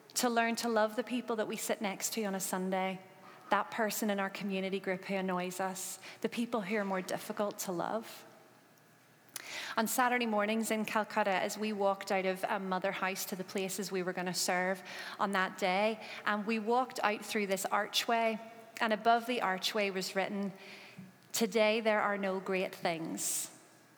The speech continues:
only small things with great love." Mother Teresa had so many amazing and profound things to say about love,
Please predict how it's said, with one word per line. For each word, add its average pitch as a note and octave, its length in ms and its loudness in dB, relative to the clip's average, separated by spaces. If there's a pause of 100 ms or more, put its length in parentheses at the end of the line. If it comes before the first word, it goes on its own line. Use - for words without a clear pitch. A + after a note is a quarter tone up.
(180)
only A3+ 300 0
small F3+ 460 0
things F3+ 420 -2
with F3+ 160 -4
great F3 260 -2
love." - 440 -4 (1200)
Mother A3+ 220 6
Teresa G#3+ 320 0
had F#3+ 220 0
so - 280 2
many F#3 540 0
amazing F#3 640 -2
and F3+ 160 -2
profound F3 460 -2
things F3 260 -4
to - 100 -6
say F3 280 0
about F#3 340 -2
love, F#3+ 380 0